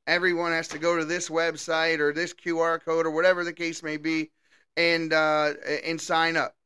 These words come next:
And now you're in my class. That's, that's how you do it.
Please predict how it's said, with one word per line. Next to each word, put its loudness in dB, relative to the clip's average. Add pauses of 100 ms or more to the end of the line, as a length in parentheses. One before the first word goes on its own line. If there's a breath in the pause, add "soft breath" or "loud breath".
(1200)
And 0
now 6
you're 2
in -2
my -2
class. -4
That's, -2
that's 0
how 0
you -4
do -6
it. -12